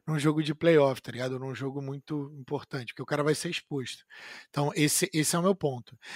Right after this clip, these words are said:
Só pra completar a informação, o Alex Caruso era, é, agente livre sem restrição, unrestricted, né? É, ele tinha assinado, o ano de R F A dele foi dois mil e dezesseis, é, e depois ele assinou two-way com o Lakers em dois mil e dezessete.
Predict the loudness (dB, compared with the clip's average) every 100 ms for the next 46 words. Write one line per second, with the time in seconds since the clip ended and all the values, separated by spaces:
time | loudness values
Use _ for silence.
0 | -6 0 4 6 6 6 6 6 2 0
1 | 0 0 0 2 6 6 6 2 0 2
2 | 2 0 -4 -8 -20 _ 8 10 12 10
3 | 8 6 8 8 6 4 2 0 0 2
4 | 2 4 2 2 0 4 6 6 4 4
5 | 4 4 2 2 4 4 4 0 0 -4
6 | -4 -2 -2 -4 -10 -16 -16 -8 0 4
7 | 4 4 2 0 0 -2 0 0 0 0
8 | -2 0 0 0 -2 0 0 0 0 2
9 | 2 2 4 4 2 0 0 2 2 0
10 | -2 -4 -4 -4 -4 -2 -2 0 0 0
11 | -2 -4 _ -20 -20 _ _ 2 6 8
12 | 8 6 4 2 2 2 4 4 4 2
13 | -2 0 2 4 2 0 0 4 8 8
14 | 6 0 2 2 2 -2 -2 -2 -4 -4
15 | -4 -2 0 2 0 -4